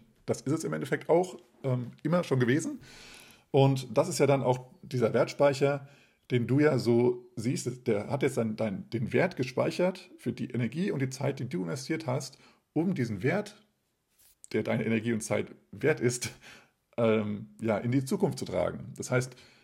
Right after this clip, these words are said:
du hast jemandem deine Zeit und deine Energie geschenkt und dafür möchtest du das später mal eintauschen in zum Beispiel was zu essen, also Brot kaufen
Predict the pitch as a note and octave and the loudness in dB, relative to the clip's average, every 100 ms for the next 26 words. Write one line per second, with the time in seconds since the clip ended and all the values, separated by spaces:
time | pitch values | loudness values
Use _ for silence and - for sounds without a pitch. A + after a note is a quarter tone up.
0 | _ - A#2+ B2+ C3+ B2+ A#2 G#2+ F#2 - | _ -8 -4 -2 2 2 2 0 -4 -10
1 | _ _ - A2 G2 A#2+ C3 A#2+ G#2 F#2+ | _ _ -2 -2 0 2 2 0 -2 -2
2 | G2 G#2 D#3 E3 F3 F#3 - - _ _ | -4 -4 -4 -2 -2 -4 -8 -20 _ _
3 | _ _ _ _ _ - G2 G#2 B2+ D#3+ | _ _ _ _ _ -6 2 2 4 0
4 | C3 - - C3 C#3+ C#3+ - _ _ _ | -2 -6 0 2 2 0 -14 _ _ _
5 | _ _ _ _ _ - B2 - - A2+ | _ _ _ _ _ -10 -8 -6 -2 0
6 | C#3+ A#2+ G#2 B2+ C3+ C#3 C3 C3 C3+ - | 2 0 -2 0 0 0 -2 -2 -2 -2
7 | C3 A2+ A2+ - A#2+ - - - G2+ F2 | 0 0 0 -4 -4 -4 -6 -4 -4 -6
8 | - G2+ G2+ G2 C#3+ - A2 A2 A2 G#2+ | -6 -4 -4 -2 -2 0 0 0 -4 -8